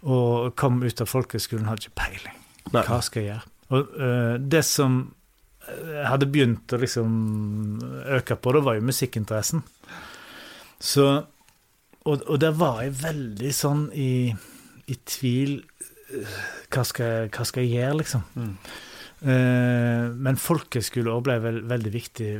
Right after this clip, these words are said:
Speaker 1: vi-, eh, viktig for meg i forhold til det, og tenkte
Speaker 2: Mm.
Speaker 1: at jeg har lyst til å, lyst til å satse musikk.
Speaker 3: Mm.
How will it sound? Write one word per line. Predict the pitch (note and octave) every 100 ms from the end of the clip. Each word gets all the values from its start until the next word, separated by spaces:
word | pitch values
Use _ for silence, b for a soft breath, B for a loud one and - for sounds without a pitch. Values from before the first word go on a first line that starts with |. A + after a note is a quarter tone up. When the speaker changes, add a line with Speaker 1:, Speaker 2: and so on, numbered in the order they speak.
| A2 A2+ D3
Speaker 1:
vi-, | C3+
eh, | B2+ A#2 A#2
viktig | B2+ - A2
for | A2+
meg | G#2+ A2+
i |
forhold | - A#2
til | -
det, | B2+ C#3 -
og | B2+
tenkte | A#2+ G#2
Speaker 2:
Mm. |
Speaker 1:
at | -
jeg | A#2
har | A#2
lyst | A2 - -
til | G#2+
å, | G#2
lyst | A#2+ -
til | A#2+
å |
satse | - C#3+ - G#2+
musikk. | B2 - D#3+ - - C3
Speaker 3:
Mm. | B2+ G#2